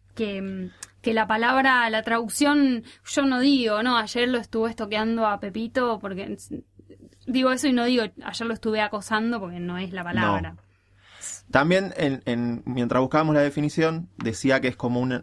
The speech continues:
Speaker 2: es un híbrido, va en el medio entre curioso y acosador,
Speaker 1: Y
Speaker 2: pero está
Speaker 1: acosador.
Speaker 2: más cerca del
Speaker 1: Sí,
Speaker 2: curioso,
Speaker 1: curioso.
Speaker 2: del que investiga algo,
Speaker 1: Sí.
Speaker 2: porque tiene algún interés.
Speaker 1: Claro, el interés puede ser,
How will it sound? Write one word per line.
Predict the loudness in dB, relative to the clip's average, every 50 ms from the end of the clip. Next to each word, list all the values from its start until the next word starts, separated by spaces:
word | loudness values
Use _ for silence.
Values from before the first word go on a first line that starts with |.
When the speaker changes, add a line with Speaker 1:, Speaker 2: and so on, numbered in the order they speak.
| -8 _ _ -14
Speaker 2:
es | -14 -14 -14 -16 _ _ -20 -20 -20 _ _ -4
un | -2 0 2
híbrido, | 2 4 6 6 6 6 6 6 4 4 2 2 0
va | 0 2
en | 2
el | 0 2
medio | 2 2 2 2
entre | 0 0 0 0 -2 0
curioso | 2 2 4 4 4 4 2 0 0 0 0 0 0 -2 -6 _ _ _ _ _ _ _ _ _ -10 -4
y | -2 0
acosador, | 2 2 0 2 4 4 4 6 6 4 4 2
Speaker 1:
Y |
Speaker 2:
pero | 0 0 0 0
está | 2 2 2 4
Speaker 1:
acosador. | 4
Speaker 2:
más | 2 0 2
cerca | 2 4 4 4 2 0 0 2 2 2 0 -2 _ -20 -20 _ _ _ _ _ _
del | -6 -2 0 2 2 2
Speaker 1:
Sí, | 2 2 2 2 4
Speaker 2:
curioso, | 4 4 4 6 6 6 6 4 2
Speaker 1:
curioso. | 2 2 2 4 4 4 4
Speaker 2:
del | 2 0 0
que | -2 -2
investiga | -2 -2 -2 -4 -6 -6 -4 0 0 2 4 4 4 4 4 4 2
algo, | 2 2 0 0 0 2 2 4 2 2
Speaker 1:
Sí. | 0 -4 -8 -12 -16 _ _ _ 2
Speaker 2:
porque | 4 4 4 4 2 0 2
tiene | 2 2 2 2 2
algún | 2 2 0 0 -2 -2 -2 -2
interés. | -2 -2 -2 -2 0 0 0 0 -2 -4 -8 -16 -18 -18 -12
Speaker 1:
Claro, | -6 -6 -4 -4 -4 -6
el | -4 -2
interés | 0 0 0 2 2 0 0 -2
puede | -6 -6 -4 -4 -4 -4
ser, | -6 -8 -10 -8 -8 -8 -10 -12